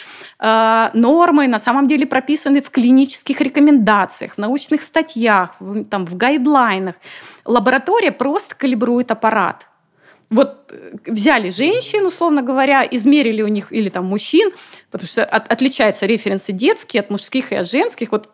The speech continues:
к самой там популярной, не знаю, гемоглобин взяли, померили у женщин от восемнадцати там, до шестидесяти лет, какой вообще бывает гемоглобин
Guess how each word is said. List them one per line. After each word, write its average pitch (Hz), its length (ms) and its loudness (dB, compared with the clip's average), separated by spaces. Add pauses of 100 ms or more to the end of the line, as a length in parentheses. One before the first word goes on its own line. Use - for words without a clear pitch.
к - 60 -18
самой 220 300 -2
там 190 160 -8
популярной, 196 540 -2
не 202 80 -4
знаю, 180 160 -6
гемоглобин 247 680 2
взяли, 392 420 0 (360)
померили 277 500 2
у 226 120 -2
женщин 247 440 -2
от 190 140 -8
восемнадцати 233 720 -2
там, 190 220 -4
до 208 140 -2
шестидесяти 208 600 -6
лет, 214 280 0 (220)
какой 240 340 2
вообще 202 360 -2
бывает 240 840 2
гемоглобин 180 680 -2